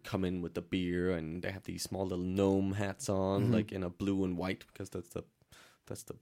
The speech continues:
Speaker 1: branding for that beer.
Speaker 2: Mm-hmm.
Speaker 1: Um, it would be women in sort of, you know, skimpy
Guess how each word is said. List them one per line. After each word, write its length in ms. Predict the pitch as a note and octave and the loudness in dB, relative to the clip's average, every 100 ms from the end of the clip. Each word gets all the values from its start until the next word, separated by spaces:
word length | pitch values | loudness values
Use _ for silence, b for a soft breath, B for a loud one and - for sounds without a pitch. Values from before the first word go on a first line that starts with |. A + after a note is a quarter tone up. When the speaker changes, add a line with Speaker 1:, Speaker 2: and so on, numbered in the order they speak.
| _ _ _ - | _ _ _ -2
Speaker 1:
branding 320 | F2 F2 F2 | 0 0 -2
for 140 | F2+ | -4
that 220 | F2 E2+ | -4 0
beer. 320 | - C3 D#3 D3 | 4 6 6 4
Speaker 2:
Mm-hmm. 340 | B2+ A#2+ A2 - | 4 4 4 4
Speaker 1:
Um, 880 | G#2 G#2 G2 G2 F#2+ F#2+ F#2+ G2 G2 - B B B B _ _ _ - - | 6 8 6 4 0 0 -2 -4 -6 -12 B B B B _ _ _ -4 8
it 40 | |
would 100 | D#3+ | 10
be 240 | D#3+ E3+ E3 | 10 8 10
women 380 | D3+ F3+ E3+ E3 | 12 12 12 12
in 300 | A#2+ C3 B2 | 10 8 8
sort 200 | C#3 A#2+ | 8 10
of, 400 | A2+ A2+ A2 G2+ | 12 10 8 6
you 100 | A#2 | 4
know, 240 | F#2+ F#2+ - - | 6 4 0 -12
skimpy 840 | - - C#3 B2+ B2 A2+ G#2+ G#2 | -2 4 4 6 6 8 6 2